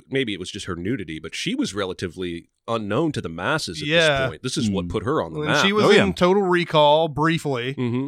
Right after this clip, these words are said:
Speaker 2: So that's how he, she and Verhoeven sort of, like, you know, got together on this. But yeah, she wasn't very well known at all. I remember seeing the trailers and I was like,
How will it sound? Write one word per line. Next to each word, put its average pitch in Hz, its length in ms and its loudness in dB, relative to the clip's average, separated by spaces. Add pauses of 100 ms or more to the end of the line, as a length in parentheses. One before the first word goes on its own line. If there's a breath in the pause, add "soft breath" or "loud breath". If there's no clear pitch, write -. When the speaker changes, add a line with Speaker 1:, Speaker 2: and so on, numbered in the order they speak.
(120)
Speaker 2:
So 151 320 2
that's 151 220 2
how 156 240 6
he, 147 160 -2
she 165 160 -4
and 143 120 -2
Verhoeven 139 640 0
sort 135 220 -2
of, 123 160 -8 (420)
like, 127 220 -6 (220)
you 139 140 -8
know, 120 240 -8 (220)
got 135 240 0
together 127 420 -6
on 120 180 -6
this. 120 260 -8
But 127 220 -8 (280 soft breath)
yeah, 190 160 2
she - 160 -4
wasn't 175 420 0
very 151 220 -2
well 143 180 -2
known 147 200 -2
at 139 80 0
all. 185 220 4
I 147 60 4
remember 165 280 0
seeing 151 240 -2
the 135 40 -6
trailers 156 520 0
and 131 80 -8
I - 20 -4
was 127 80 -10
like, 127 140 -12